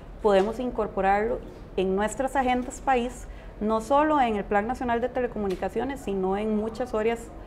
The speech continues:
otras áreas, en políticas de muy distintos sectores, teniendo conocimiento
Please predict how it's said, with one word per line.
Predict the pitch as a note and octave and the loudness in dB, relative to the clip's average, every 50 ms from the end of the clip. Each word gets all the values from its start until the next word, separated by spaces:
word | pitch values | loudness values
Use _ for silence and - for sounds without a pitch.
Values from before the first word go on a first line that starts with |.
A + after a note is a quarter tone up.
| - - | -8 -2
otras | - A3 A3 A3 A3 A3 A3 | -2 0 0 0 -2 0 2
áreas, | A3 G#3 G#3 A3+ C4 C4+ - - - | 2 2 2 2 -2 -4 -4 -4 -2
en | G3 F#3+ F#3 F3+ - - - - - - - - | -2 0 -2 -2 -4 -8 -14 -16 -16 -16 -8 2
políticas | - A3 G#3 G3+ G#3+ G#3+ A3 - B3 A#3 - C4 B3+ A#3+ - - - - - - - - - | 4 6 6 6 4 0 -2 -4 -6 -2 0 0 0 0 -4 -10 -14 -14 -14 -14 -14 -10 -4
de | F#3+ F3+ G3 | 0 0 2
muy | G3+ G3 G3+ G#3+ | 2 2 2 0
distintos | G3+ B3 A#3 A#3+ B3+ A#3 A#3 C4 B3+ B3+ | 0 -4 -4 -4 -4 -4 -2 -2 -2 -2
sectores, | C4+ - - C4 B3 B3 C#4+ C#4+ - - - - - - - - - - | -4 -2 0 0 0 0 0 -4 -10 -14 -18 -18 -18 -18 -18 -18 -4 2
teniendo | - A3+ G#3+ G#3+ G#3+ G#3+ G#3+ A3+ A#3 A#3 C#4 C#4+ - - - - - - - | 4 4 6 4 4 2 2 0 0 0 -2 -2 -4 -8 -12 -16 -16 -2 2
conocimiento | - B3 A#3 A3 A3 - A#3 G#3+ G#3+ A3 A#3 B3 B3 B3 B3 - - D4+ | 2 4 4 2 0 -2 -2 0 0 2 2 2 2 0 -2 -4 -8 -10